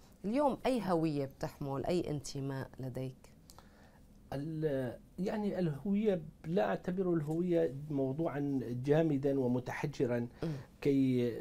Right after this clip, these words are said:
Speaker 2: نقولبها.
Speaker 1: نعم.
Speaker 2: ال-، هوية الإنسان متغيرة
Speaker 1: مم.
Speaker 2: بحسب الظروف التي يعيش فيها.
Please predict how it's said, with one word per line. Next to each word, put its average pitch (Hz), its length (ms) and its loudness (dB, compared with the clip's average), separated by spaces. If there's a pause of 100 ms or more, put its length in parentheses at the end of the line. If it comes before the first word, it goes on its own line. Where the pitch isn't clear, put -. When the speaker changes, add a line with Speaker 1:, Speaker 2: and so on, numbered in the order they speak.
(160)
Speaker 2:
نقولبها. 127 880 2
Speaker 1:
نعم. 147 160 -2
Speaker 2:
ال-، 127 220 2
هوية 180 320 2
الإنسان 180 380 0
متغيرة 156 600 0
Speaker 1:
مم. 98 120 -6
Speaker 2:
بحسب 135 600 -4
الظروف 127 420 2
التي 143 320 -2
يعيش 131 260 -2
فيها. 101 380 -6